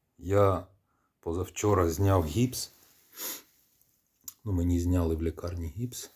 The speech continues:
Ось так виглядає нога.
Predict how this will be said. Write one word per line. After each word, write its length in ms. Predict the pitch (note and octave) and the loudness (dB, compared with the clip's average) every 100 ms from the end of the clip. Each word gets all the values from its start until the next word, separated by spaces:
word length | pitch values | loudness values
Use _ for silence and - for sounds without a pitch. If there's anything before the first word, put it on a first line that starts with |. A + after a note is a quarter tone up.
| - _ _ - _ _ _ _ _ _ | -20 _ _ -20 _ _ _ _ _ _
Ось 60 | - | -10
так 200 | D#2+ D#2 | -8 -6
виглядає 520 | D#2 E2 D#2 D#2+ D#2 - | -6 -4 -4 -4 -6 -6
нога. 480 | D#2+ E2 G#2+ A#2+ | -6 -4 -4 -6